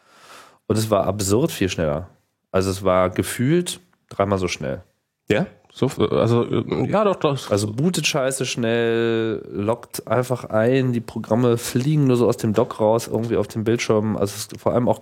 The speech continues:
Speaker 1: keine Hakler mehr, ne? Das war alles sehr flüssig.
Speaker 2: Mhm.
Speaker 1: So wie man sich das eigentlich wünscht.
Speaker 2: Also was ja geil ist, wenn man so, ähm, den gesamten Quellcode, das sind irgendwie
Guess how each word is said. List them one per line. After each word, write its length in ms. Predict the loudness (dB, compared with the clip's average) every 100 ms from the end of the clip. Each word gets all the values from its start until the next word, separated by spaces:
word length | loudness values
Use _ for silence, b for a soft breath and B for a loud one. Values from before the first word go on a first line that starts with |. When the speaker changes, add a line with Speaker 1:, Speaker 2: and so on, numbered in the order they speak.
| _
Speaker 1:
keine 340 | -4 0 0 0
Hakler 360 | 0 2 0
mehr, 240 | 0 -4 -4
ne? 220 | -2 -2
Das 180 | -4 0
war 80 | 0
alles 220 | 0 0
sehr 140 | 0
flüssig. 460 | 0 -2 0 0 0
Speaker 2:
Mhm. 320 | 2 4 2 B B B B 0
Speaker 1:
So 120 | 2
wie 60 |
man 120 | 4 2
sich 80 |
das 160 | 2 0
eigentlich 340 | 0 -2 -2
wünscht. 320 | -4 -4 -8 -18 B B
Speaker 2:
Also 120 | 0 0
was 140 | 0
ja 100 | 0
geil 200 | 0 0
ist, 100 | 0
wenn 40 | 0
man 120 | 0
so, 320 | 2 0 0
ähm, 440 | 0 2 0 -2 -6 _ _ _ _ _ _ 0
den 80 | 2
gesamten 340 | 2 0 -2
Quellcode, 520 | 0 2 2 2 0
das 80 | 2
sind 100 | 0
irgendwie 400 | 0 -2 -4